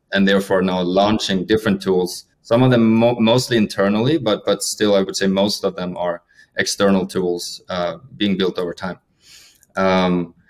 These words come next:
and then we have, uh, we have guilds like a blockchain space over in, in Philippines. And I think, uh, Peter, Peter Ng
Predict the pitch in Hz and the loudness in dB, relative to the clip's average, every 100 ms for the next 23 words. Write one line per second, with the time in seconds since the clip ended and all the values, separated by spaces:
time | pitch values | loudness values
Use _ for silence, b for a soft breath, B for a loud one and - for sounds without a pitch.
0 | b b 104 120 127 117 104 95 - 101 | b b 2 4 4 4 2 2 -2 2
1 | 95 95 101 110 104 104 101 95 92 95 | 2 2 0 0 0 0 0 -2 -2 -8
2 | 98 101 104 - 101 87 - 90 85 - | 0 0 0 -2 -2 -2 -4 -2 -2 -6
3 | - 95 90 90 90 90 90 - 90 87 | -6 -4 -2 -2 -2 -4 -8 -8 -8 -8
4 | - 127 123 95 87 87 - - - 92 | 0 2 2 0 -4 -4 -10 -12 -4 0
5 | 92 90 - b b b b b _ - | 0 -2 -6 b b b b b _ -2
6 | 104 160 139 - _ _ _ _ _ 110 | 0 2 0 -2 _ _ _ _ _ -6
7 | 101 - - 113 117 98 92 - 101 98 | -6 -6 -4 0 2 2 0 -2 -2 0
8 | 101 95 92 | 0 -2 -4